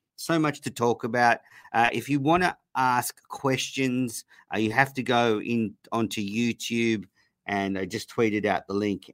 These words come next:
and you can ask questions there. Um, oh, here we go. Uh, Bobby Fitz, "Put me on this goddamn show sometime."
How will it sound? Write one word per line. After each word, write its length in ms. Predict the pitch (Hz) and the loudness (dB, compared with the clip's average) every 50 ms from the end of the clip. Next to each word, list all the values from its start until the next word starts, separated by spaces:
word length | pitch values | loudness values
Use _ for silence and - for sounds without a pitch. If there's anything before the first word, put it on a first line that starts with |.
| - | -8
and 160 | 98 98 98 | -6 -4 -4
you 100 | 98 95 | -4 -4
can 140 | - 104 98 | -4 -6 -6
ask 260 | 95 92 92 - - | -4 -4 -6 -8 -10
questions 540 | - - 104 92 - - - 98 90 82 - | -10 -4 -4 -4 -4 -4 -8 -8 -8 -8 -10
there. 560 | 90 87 82 113 117 120 120 120 120 120 110 - _ _ _ _ _ - - - - - - _ _ _ - | -14 -4 0 2 2 2 2 2 0 0 -2 -4 _ _ _ _ _ -20 -20 -20 -20 -20 -20 _ _ _ -6
Um, 560 | 98 92 92 90 87 85 82 80 78 73 78 _ _ _ _ _ _ - - _ _ _ _ _ _ _ _ _ - - | -4 -2 -2 -2 -2 -4 -4 -6 -8 -10 -12 _ _ _ _ _ _ -14 -14 _ _ _ _ _ _ _ _ _ -8 -4
oh, 220 | 160 143 110 104 | -4 -2 -2 -2
here 180 | 110 131 151 147 | 0 2 2 2
we 80 | 135 | 2
go. 420 | 98 92 98 98 104 120 135 135 131 139 | 0 0 0 2 2 0 0 -2 -6 -6
Uh, 220 | - 113 110 113 104 101 _ - | -4 -2 -2 -2 -2 -4 _ 0
Bobby 280 | 143 147 147 170 160 | 2 2 4 4 4
Fitz, 440 | 139 - - - 165 139 - - - - _ _ | 2 2 0 0 0 0 0 -2 -10 -18 _ _
"Put 300 | - - 226 214 220 175 | 6 6 6 6 8 4
me 180 | 175 170 165 | 6 6 6
on 180 | 160 160 156 151 | 6 6 4 6
this 200 | 156 147 143 - | 4 2 2 -2
goddamn 800 | - - - 151 160 160 160 151 - - 160 156 156 151 147 143 | -8 -4 -2 0 0 2 0 0 -2 0 0 2 4 4 2 0
show 460 | 135 - - - 143 147 147 147 151 | -2 -4 -8 -6 -4 -2 0 0 -2
sometime." 880 | 135 - - 139 131 120 113 101 - 104 107 107 98 87 82 82 82 | -4 -4 -4 -4 -2 -2 -4 -8 -8 -6 -6 -4 -4 -4 -6 -8 -12